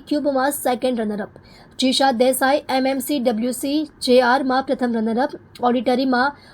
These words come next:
અર્ના કાપડિયા સેકન્ડ રનર અપ, દિવ્યમ લદ્દા એમ એમ સી ડબલ્યુ સી એસ આરમાં પ્રથમ રનર અપ,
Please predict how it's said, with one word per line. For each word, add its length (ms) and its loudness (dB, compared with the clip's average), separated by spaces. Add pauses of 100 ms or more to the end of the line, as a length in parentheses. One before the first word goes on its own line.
(140)
અર્ના 380 4
કાપડિયા 540 4
સેકન્ડ 400 -2
રનર 200 -2
અપ, 160 0 (300)
દિવ્યમ 400 2
લદ્દા 500 0 (380)
એમ 220 4
એમ 160 2
સી 240 0
ડબલ્યુ 340 2
સી 300 -4
એસ 300 0
આરમાં 380 2
પ્રથમ 340 -4
રનર 300 -2
અપ, 100 -4